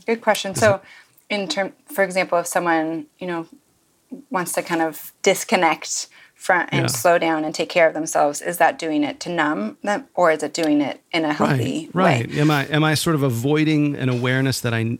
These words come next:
Speaker 2: that I need to have, or is this really, like, a healthy instinct to say, "I've gotta take care of myself so that I can continue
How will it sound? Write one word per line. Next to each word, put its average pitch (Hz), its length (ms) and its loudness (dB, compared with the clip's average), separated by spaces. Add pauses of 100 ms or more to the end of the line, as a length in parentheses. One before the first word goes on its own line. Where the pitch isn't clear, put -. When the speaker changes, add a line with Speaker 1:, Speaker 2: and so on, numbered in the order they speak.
Speaker 2:
that 120 120 -2
I 113 80 -2
need 131 240 -2
to 131 60 -4
have, 180 520 -2 (120)
or 147 400 0
is 143 240 -2
this 139 260 -2
really, 123 380 0
like, 110 320 -6
a 117 100 -4
healthy 117 600 -4
instinct 117 580 -6
to 113 60 -4
say, 107 320 -6
"I've 104 120 -10
gotta 117 200 -2
take 120 200 -4
care 117 160 -4
of 110 80 -6
myself 107 420 -6 (240)
so - 300 -2
that 113 180 -4
I 107 120 -4
can 107 360 -4
continue 120 640 -4